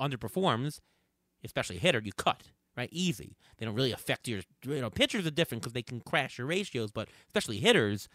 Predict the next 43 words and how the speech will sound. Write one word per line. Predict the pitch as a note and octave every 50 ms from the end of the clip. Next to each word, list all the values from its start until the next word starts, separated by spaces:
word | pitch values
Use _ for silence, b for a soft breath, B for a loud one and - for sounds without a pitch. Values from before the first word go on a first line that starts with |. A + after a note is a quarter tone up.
| - -
<laughs> | _ _ _
you | - A#2+
just | A#2 - D#3+ C3+ C3 -
cut | - - G3+ G3 -
them. | C3 A#2 A2
So | - -
you're | D3+ C#3+ C#3
realizing | C3+ D#3+ F#3+ F#3+ F3 E3+ E3 C#3+ D3 C#3
the | C#3 -
upside | D#3 F#3+ - - - D3+ B2+ B2
and | A#2+ A#2 A2+ - b b b b b b
not | F3+ F3
much | F3+ D3 A#2
downside. | A#2 C#3+ D#3 D#3 D#3+ E3 - - A#2+ G#2+ G#2
It's | G2+ -
just | - A#2+ - -
a | - _
cut. | - - - - - - _ - - b b b b b b
So | b F#3
there | F#3 F#3+ A#3+ - - -
is | A#3+ C4 C4 B3 G3 F#3
a | F3
point | - - - G#3 F#3 C3 G2 F#2+ F2 - -
where | A2+ B2+ C3 B2+ B2 A#2+ - - -
the | A#2 C3 C3 C#3+
answer | C#3 C3+ B2 - A#2+ A2 G#2
is | G2 -
true. | - - A#2 F#2 C#2 A#1 - - _ b b b b b b
Phil, | - - A3+ A#3+ B3
what | B3+ C4 B3+
is | B3 G3+
that | G#3+ G3 E3
for | - F3+
you? | D#3 B2 G2 E2 D2 - - -
Uh, | C3+ C#3+
do | C3 D3+
you | F3 F3+ F#3 F#3+ F3+
think | - - G3 F#3 -
that, | - F3+ F3+ - G3
um, | D#3+ E3 D#3+ D#3 D#3+ D#3+ D3+
leagues | E3 F3+ F3 D3+ D3
are | D#3+
won | D#3 D#3 E3 E3 E3 E3+ F3